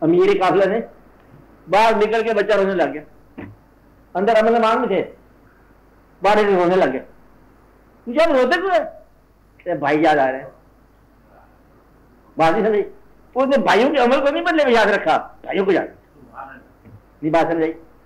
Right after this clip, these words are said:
मुझे, मैं आपको बताता है, नसीहत से करता रहता हूँ। एक तो ना, ये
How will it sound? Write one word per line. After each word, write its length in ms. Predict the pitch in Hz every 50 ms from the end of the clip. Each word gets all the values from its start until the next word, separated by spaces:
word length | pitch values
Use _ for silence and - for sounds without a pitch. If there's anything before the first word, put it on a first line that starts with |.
| _ _ _ _ _ _ _ _ _ _ _ _ _ _ _ -
मुझे, 140 | 160 190 214
मैं 120 | 202 214
आपको 420 | 214 214 214 214 185 - - - 185
बताता 320 | 175 156 190 185 180 208
है, 80 | 202 208 180
नसीहत 300 | 175 165 - 190 196 -
से 80 | 214 180
करता 240 | 147 151 - -
रहता 200 | 143 135 131 -
हूँ। 80 | 117 - _ _ _ _ _ _ _ _ _ _ _ - -
एक 180 | - 202 214 220
तो 60 | 226
ना, 80 | 233 277
ये 140 | 269 233